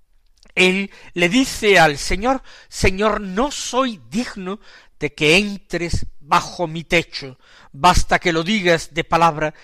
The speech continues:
y mi criado quedará sano". Qué hermoso es repetir cada día las palabras del centurión en la Santa Misa, cuando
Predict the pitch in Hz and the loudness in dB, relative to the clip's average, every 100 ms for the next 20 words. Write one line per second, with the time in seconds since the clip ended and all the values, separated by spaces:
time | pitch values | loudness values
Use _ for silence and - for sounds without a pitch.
0 | _ - _ - 196 170 - 139 143 143 | _ -20 _ -10 -8 -8 -10 -2 2 2
1 | 135 - 127 135 131 - 127 120 110 _ | 0 -10 -8 -6 -4 -4 -6 -6 -14 _
2 | - _ - - 185 180 170 160 139 135 | -20 _ -10 2 4 4 0 -10 -12 -4
3 | 175 214 - 151 135 147 143 - - _ | 0 0 -2 -10 -4 -4 -4 -10 -18 _
4 | _ - 180 196 185 - 285 190 - _ | _ -4 0 2 0 2 2 2 -8 _
5 | - - 240 214 208 208 139 - - - | -10 -4 0 0 -2 -2 -2 -4 -20 -20
6 | - 156 156 - _ 151 143 160 131 147 | -6 -2 -2 -4 _ 0 4 2 2 -2
7 | 147 151 - - _ - 143 143 127 - | -2 -4 -10 -20 _ -14 -6 -6 -6 -2
8 | 226 190 170 - 143 147 139 123 113 _ | -2 -2 -14 -12 -10 -4 -4 -6 -20 _
9 | _ - _ _ _ - 160 147 147 143 | _ -20 _ _ _ -10 -8 -8 -12 -18
10 | _ _ 151 147 - 180 165 - 143 175 | _ _ -4 -2 0 -2 -2 -6 -6 -4
11 | 170 - 127 - 165 151 151 | -6 -6 -6 -6 -6 -4 -8